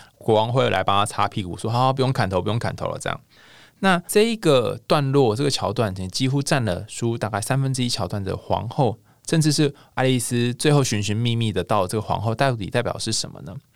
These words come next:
有人说她代表是，呃，我们心中可能有一些对于妈妈的影响，妈妈是负面的，妈妈的一些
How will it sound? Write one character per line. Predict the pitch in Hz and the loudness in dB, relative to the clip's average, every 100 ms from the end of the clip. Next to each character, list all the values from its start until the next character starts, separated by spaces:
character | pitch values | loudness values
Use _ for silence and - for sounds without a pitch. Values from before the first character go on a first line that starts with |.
| _ - - | _ -20 -2
有 | 135 | 4
人 | 131 160 | 4 4
说 | 190 185 | 4 4
她 | 165 156 156 | 4 2 2
代 | 151 | 2
表 | 110 90 87 | 2 2 2
是， | 87 123 110 92 - | 0 0 0 -2 -6
呃， | - | -12
我 | 90 | -10
们 | 87 92 | -6 -4
心 | 117 120 | -2 0
中 | 123 120 | 0 0
可 | 117 87 | -2 -6
能 | 80 90 139 | -6 -6 -10
有 | - 82 | -8 -6
一 | 92 | -4
些 | - 92 92 - - _ _ _ | -2 -2 -2 -8 -20 _ _ _
对 | 123 | -2
于 | |
妈 | 107 113 | 0 2
妈 | 139 | 2
的 | 135 | 2
影 | 92 95 | -2 -4
响， | - 80 85 | -2 -4 -4
妈 | |
妈 | 104 107 | -2 -2
是 | 110 | -2
负 | 113 131 | -2 -2
面 | 107 104 87 | 0 0 0
的， | 82 95 | -2 -4
妈 | 101 | -2
妈 | 107 104 | 0 0
的 | 104 92 87 - | -2 -4 -6 -6
一 | 110 | -6
些 | - 101 | -4 -4